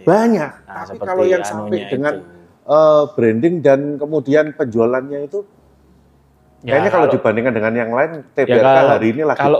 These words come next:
Speaker 2: top.
Speaker 1: branding memang ya kita dari dulu ya, memang dari awal. Apa mungkin kita gara-gara yang lama ya, kita sudah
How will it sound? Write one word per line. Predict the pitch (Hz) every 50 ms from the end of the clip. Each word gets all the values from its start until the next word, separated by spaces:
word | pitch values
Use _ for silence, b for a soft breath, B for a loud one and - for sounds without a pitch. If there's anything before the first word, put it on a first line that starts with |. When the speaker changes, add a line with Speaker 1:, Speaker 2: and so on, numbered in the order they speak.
| 113
Speaker 2:
top. | - -
Speaker 1:
branding | 156 139 139 131 123 117 117 117 117 147 180 190 175
memang | 156 139 131 127 123 123
ya | 117 110 104
kita | 107 123 - 165 175
dari | 175 - 127 113 113 113 -
dulu | - 107 104 113 143 170
ya, | 156 135 127
memang | 127 127 127 123 113
dari | 113 104 110
awal. | 107 110 113 123 131
Apa | 127 151 147
mungkin | 156 156 160 160 160
kita | 156 160 160 160 -
gara-gara | 127 117 120 123 127 135 135 135 135
yang | 135 139 131 135 131 131 120
lama | 131 135 139 143 151 151 139 120 107
ya, | 104 98 95 95
kita | 113 110 139 135
sudah | - - 113 107 - 120 107